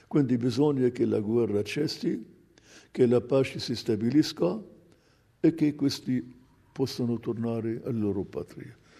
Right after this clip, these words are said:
così evitare altri problemi nel mondo. E non dobbiamo dimenticare che questi qui, se rimangono a vivere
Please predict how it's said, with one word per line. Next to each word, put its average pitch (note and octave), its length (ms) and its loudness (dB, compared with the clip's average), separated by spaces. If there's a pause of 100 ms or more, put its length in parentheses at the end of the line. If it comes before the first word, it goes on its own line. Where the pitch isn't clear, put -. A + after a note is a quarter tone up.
(380)
così C#3+ 340 6
evitare C3 600 4
altri D3 340 0
problemi A2+ 540 0
nel G#2 160 0
mondo. F#2+ 360 -6 (520)
E D3 80 0
non E3 180 0
dobbiamo D3 380 4
dimenticare A2 920 0 (480)
che B2 220 2
questi - 400 4
qui, - 340 -4 (120)
se C#3+ 240 2
rimangono C3+ 640 0
a A#2 120 0
vivere G#2+ 520 0